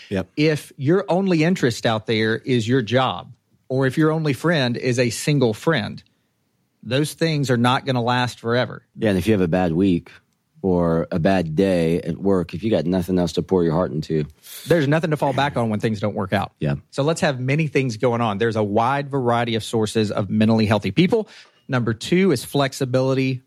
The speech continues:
Speaker 2: under stress. Though that's a very broad statement, but rolling with the punches, he says, is one of the keys that most mentally healthy people have locked in. Feelings, emotions that we just talked about, they don't let 'em bother them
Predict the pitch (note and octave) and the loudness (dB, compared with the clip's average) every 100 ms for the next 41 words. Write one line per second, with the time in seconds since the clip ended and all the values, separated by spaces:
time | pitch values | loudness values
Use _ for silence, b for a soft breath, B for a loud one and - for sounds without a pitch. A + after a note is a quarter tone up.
0 | - B2 A#2+ G#2 - - B2 F2+ - _ | -4 0 2 0 -2 0 0 0 -8 _
1 | _ B2 A#2 A#2+ - G#2 G#2+ A2 F#2+ G2 | _ 0 2 0 0 -2 0 0 0 0
2 | G#2 A#2 B2 A2 - - D#3+ - A2 G#2 | 0 0 -2 -4 -10 -4 -4 -4 -8 -6
3 | A2 A2 A2+ A2+ A#2 C3+ C3+ B2 A#2 A2 | -6 -6 0 2 2 2 2 2 0 -2
4 | - B2 A#2 A2+ G#2+ A2 - A2 G#2 G2+ | -2 -2 -2 -4 -2 -4 0 2 2 -2
5 | - C3 A2 A2 A#2 A#2+ A2 A2+ - A2+ | -4 -2 -2 0 0 2 0 -2 0 2
6 | G#2+ G#2 G2 - A2 G#2 A2 - A#2 G#2+ | 4 2 0 0 2 4 2 0 2 4
7 | A2+ A#2+ B2 B2 B B B - A#2 B2+ | 4 2 2 0 B B B -2 0 0
8 | G#2+ - G#2+ G#2+ G2+ F#2+ A2+ A2 G#2+ - | -4 0 0 0 -2 0 2 0 -4 -12
9 | _ _ - G#2 A2+ A2 - D#3 B2 G#2+ | _ _ -10 -2 0 0 0 0 0 0
10 | A2+ - _ _ _ _ _ _ - A#2+ | -2 -6 _ _ _ _ _ _ -4 -2
11 | G#2+ G2 G2 - A2 A2 A#2 A2+ A#2 G#2 | -2 -4 -6 -8 -4 0 0 2 0 0
12 | G#2+ A2 G#2+ - B2 A2 G#2+ G2 A2 A2 | 0 0 0 2 0 0 -2 -2 -2 -2
13 | A2 A#2 A#2 A2 B2+ C#3 G#2+ G2+ G2+ | -2 -2 -2 0 0 0 -4 -6 -8